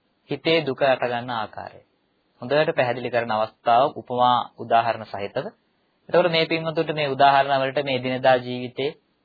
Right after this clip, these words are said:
ප්‍රවෘත්ති වලට ඇහෙන දේවලුත් කල්පනා කරලා බලන්න පුළුවන්. ප්‍රිය භාවය නිසා මිනිස්සු දුක් විඳින හැටි.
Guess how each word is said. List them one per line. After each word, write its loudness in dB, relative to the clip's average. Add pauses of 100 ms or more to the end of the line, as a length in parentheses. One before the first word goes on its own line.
(480)
ප්‍රවෘත්ති 2
වලට 4
ඇහෙන 2
දේවලුත් -4 (140)
කල්පනා 0
කරලා -2
බලන්න 2
පුළුවන්. -4 (640)
ප්‍රිය 2
භාවය 4
නිසා -2
මිනිස්සු -12
දුක් -14
විඳින -18
හැටි. -20